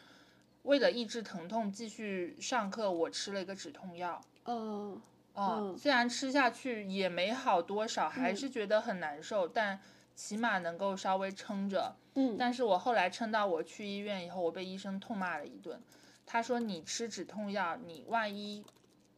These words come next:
Speaker 1: 虽然你感觉不到痛了，
Speaker 2: 嗯。
Speaker 1: 但是万一你的阑尾就此穿了孔，
Speaker 2: 哦。
Speaker 1: 你是会有生命危险的。”
Speaker 2: 对，疼痛它也是一种信号，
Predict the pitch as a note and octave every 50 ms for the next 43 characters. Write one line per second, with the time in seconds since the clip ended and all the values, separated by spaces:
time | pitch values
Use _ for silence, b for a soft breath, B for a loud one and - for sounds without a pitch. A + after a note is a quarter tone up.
0 | _ - - - D4+ C#4 A3+ G3+ G#3 G#3+ G3+ G3+ F3+ F3 F3 E3+ C#4+ C#4+ A3 G3
1 | G3 F#3+ F#3+ A3+ A#3 G#3+ F3+ D3+ C3 - - A#3+ A3+ A3+ - A#3 G#3+ A3+ A3 A3
2 | G#3+ G#3+ A3 G#3+ F#3+ E3+ - E3 F3 E3+ D#3+ D3 D#3+ F#3 G3+ G3 F3+ - - A#3+
3 | A3+ G3+ G3 - - E3+ - - - - G#3+ G#3 G#3+ G#3 F#3 F3 - - - -
4 | - - _ _ - - F#3+ F#3+ G3 F3 E3+ F3 B B B _ - G#3 G3+ F#3+
5 | F#3 - A#3 A#3+ A3+ B3 A3+ G3+ F3+ F3 - A3 G3+ G3+ G#3 G3+ F#3+ F3+ F3+ F3+
6 | F#3+ F#3+ - - - - - - - - - - _ _ _ _ _ _ _ _
7 | _ _ _ _ - G#3+ G3+ F#3+ - - - - A3 A3 G#3 G#3 A#3+ C4+ B3+ B3
8 | C4 C4+ B3 A3 F#3 F#3 - - A3+ G#3 G#3 G3 F#3 G3 - - - A3+ G3+ F#3
9 | G3 - - G#3+ F#3+ -